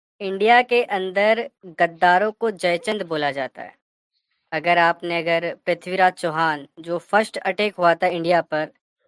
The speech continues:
عر-، عربوں کے دوارا، تو وہ جو جے چند تھا، اس نے سارے راز بتا دیے تھے پرتھوی راج چوہان کے۔ تب جا کے پرتھوی راج چوہان کو شکست ملی تھی۔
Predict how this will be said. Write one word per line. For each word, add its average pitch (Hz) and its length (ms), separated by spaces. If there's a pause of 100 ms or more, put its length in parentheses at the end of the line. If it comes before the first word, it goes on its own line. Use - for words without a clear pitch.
(100)
عر-، 170 220
عربوں 180 380
کے 180 160
دوارا، 156 360 (600)
تو 220 200
وہ 220 280
جو 247 240
جے 202 260
چند 262 360
تھا، 185 320 (420)
اس 202 220
نے 240 320 (120)
سارے 214 400
راز 202 300
بتا 190 360
دیے 185 100
تھے 190 120
پرتھوی 185 340
راج 175 240
چوہان 151 400
کے۔ - 160 (760)
تب 226 140 (100)
جا 214 260
کے 240 100
پرتھوی 226 340
راج 214 180
چوہان 196 300
کو 214 120
شکست 185 440
ملی 160 300
تھی۔ 151 180